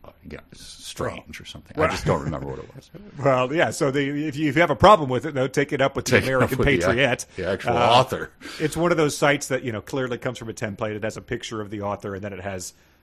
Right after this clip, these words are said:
Speaker 2: I mean, it's, it's a cliche to be like, you know, "When my grandmother arrived at Ellis Island with this recipe, she was forced to make it in the basement of a tenement, and that's why I have,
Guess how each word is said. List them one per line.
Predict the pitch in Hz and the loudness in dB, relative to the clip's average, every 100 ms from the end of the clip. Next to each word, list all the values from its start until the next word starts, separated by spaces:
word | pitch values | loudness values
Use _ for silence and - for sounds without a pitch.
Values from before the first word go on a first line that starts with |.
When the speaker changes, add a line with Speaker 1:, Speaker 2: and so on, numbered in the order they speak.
| _ _ _ - | _ _ _ -8
Speaker 2:
I | 117 | -6
mean, | 107 87 85 _ _ _ _ _ _ _ _ _ _ | -6 -10 -18 _ _ _ _ _ _ _ _ _ _
it's, | 151 - - | -10 -10 -10
it's | 156 | -8
a | 131 | -8
cliche | - 120 - 160 123 | -4 -2 2 2 2
to | 123 | -2
be | 113 | -6
like, | 107 104 101 | -4 -4 -6
you | 135 | -6
know, | 98 | -6
"When | 113 120 | -2 -2
my | 120 107 110 - - - | -2 -2 -4 -6 -12 0
grandmother | 143 147 131 120 | 2 4 2 2
arrived | 117 107 120 117 107 | 2 4 4 4 2
at | 107 | 2
Ellis | 120 107 98 | 0 2 0
Island | 107 104 95 | 0 0 0
with | 120 - | -2 -2
this | 101 | -8
recipe, | 95 92 - - 95 | -8 -8 -8 -10 -10
she | 92 110 | -8 -6
was | 98 | -6
forced | - 117 104 - | -6 -6 -4 -4
to | 107 | -4
make | 104 101 | -4 -4
it | 107 - | -6 -4
in | 101 | -4
the | 95 95 - - - - | -2 -4 -6 -18 -20 -6
basement | - 120 113 113 107 | 0 0 0 -4 -6
of | |
a | 101 | -8
tenement, | - 113 104 101 95 - | -4 -4 -2 -6 -6 -8
and | 101 | -6
that's | 101 107 101 - | -6 -6 -6 -6
why | 107 98 92 - | -6 -6 -6 -8
I | 98 | -6
have, | 104 104 | -4 -6